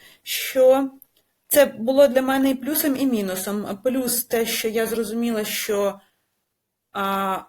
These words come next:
я можу працювати майбутні сто років, і я буду, <laughs> мій, моя, моя, моя робота буде досить затребувана. Чого? Тому що великий мінус, що дуже багато в компаній немає індивідуальних зустрічей,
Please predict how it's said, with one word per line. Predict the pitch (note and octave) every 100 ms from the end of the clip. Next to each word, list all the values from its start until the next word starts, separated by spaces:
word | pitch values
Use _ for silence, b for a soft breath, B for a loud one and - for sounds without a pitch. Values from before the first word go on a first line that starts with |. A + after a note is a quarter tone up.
| _
я | A#3 B3
можу | A#3 A#3 A#3+
працювати | A3+ A#3+ A#3 A#3
майбутні | A3 G#3 G#3+ G#3+
сто | G3+ -
років, | G3 F3 - E4+ -
і | A3
я | G3 F#3+
буду, | G3+ G3 G3+ G3+
<laughs> | -
мій, | G#3+ A#3+ C4 C4+
моя, | B3+ A#3+ B3+ A3 G#3+
моя, | A#3+ A3+ A#3 -
моя | A3+ A#3
робота | A3+ A#3+ A3
буде | A3 G#3 G3
досить | F#3+ G#3 G#3+ G3+
затребувана. | G#3+ F#3 E3+ G3+ A#3+ F#4 B B B B
Чого? | - D4 G3+ G#3+ A#3+ - b b b -
Тому | A#3+ B3+
що | C#4 C4+
великий | B3+ B3 B3 B3
мінус, | B3+ G#3+ F#3
що | - G3+
дуже | G#3 G#3+
багато | G3 G3 G3
в | G3
компаній | G3 F#3+ G#3 A3 G#3+ D#3+ -
немає | F3+ F#3 F#3 F3+ F3 E3 D#3 -
індивідуальних | F3+ E3 E3 E3 E3 D#3+
зустрічей, | D#3+ A#3 - E3 -